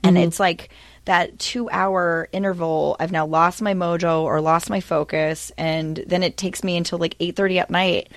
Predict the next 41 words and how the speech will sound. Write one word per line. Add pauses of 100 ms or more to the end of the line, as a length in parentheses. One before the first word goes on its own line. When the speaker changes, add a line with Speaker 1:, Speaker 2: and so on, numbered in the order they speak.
(340)
Speaker 1:
I'm
working,
and
I'm
like,
"This
is
bullshit." (160)
Like,
I
could
have
been
done
by
five
P
M,
but (200)
Speaker 2:
That
Speaker 1:
I
had
Speaker 2:
is (280)
a
hundred
percent
how
I
worked (320)
in
New
York. (540)
Speaker 1:
Okay. (220)
Speaker 2:
That
is, (200)
yeah, (420)
that
is
so
familiar
because